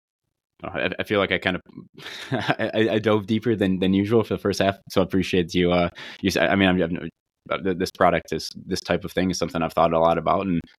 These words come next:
was excited to get the chance to, to dive deep into come,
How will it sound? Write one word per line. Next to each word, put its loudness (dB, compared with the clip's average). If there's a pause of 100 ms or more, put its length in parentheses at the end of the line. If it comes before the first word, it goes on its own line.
(100)
was -2
excited 0
to -6
get -2
the -4
chance -2
to, 0
to -4
dive 4
deep 0
into -2
come, -2